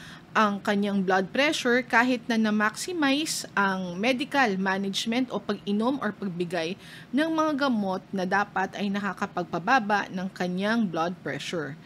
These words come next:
Kapag ganun, sinesesarya na si mommy dahil pwede siyang magkaroon ng komplikasyon katulad ng eclampsia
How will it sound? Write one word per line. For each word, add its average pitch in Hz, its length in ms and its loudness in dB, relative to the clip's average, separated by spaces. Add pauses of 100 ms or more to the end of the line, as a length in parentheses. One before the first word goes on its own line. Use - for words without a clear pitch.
(280)
Kapag 226 480 0
ganun, 285 320 2
sinesesarya 208 800 -2
na 175 160 -6
si 190 160 -4
mommy 277 400 0
dahil 220 400 0
pwede 320 320 -2
siyang 277 240 0
magkaroon 240 560 0
ng 208 140 -2 (420)
komplikasyon 240 720 0
katulad 185 400 -2
ng 180 160 -6
eclampsia 202 800 -2